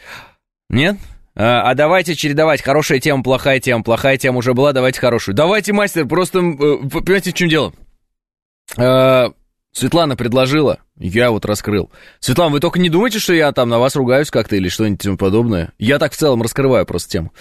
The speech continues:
<clears throat> Мне вот один человек написал: «Тебе нравится унижать людей». Мне вообще не нравится унижать людей. Я у людей, более того, и не унижаю.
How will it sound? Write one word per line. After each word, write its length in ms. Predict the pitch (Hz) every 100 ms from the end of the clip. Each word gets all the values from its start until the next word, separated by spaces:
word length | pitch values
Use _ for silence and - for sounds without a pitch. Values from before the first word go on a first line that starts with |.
| - - - - - - - - -
<clears throat> 20 | -
Мне 840 | 202 220 214 214 180 139 151 151
вот 180 | 139 135
один 220 | 131 131
человек 200 | 135 127
написал: 280 | 123 - 110
«Тебе 220 | 95 139
нравится 380 | 160 165 160 151
унижать 280 | 151 139 143
людей». 240 | 147 131
Мне 160 | 107 123
вообще 220 | 131 156
не 80 | 156
нравится 340 | 147 139 123
унижать 340 | 120 127 120 113
людей. 240 | 117 113
Я 160 | 110 113
у 40 |
людей, 260 | 117 117 127
более 240 | 113 120
того, 240 | 117 120 113
и 80 |
не 80 | 110
унижаю. 540 | 110 110 101 113 101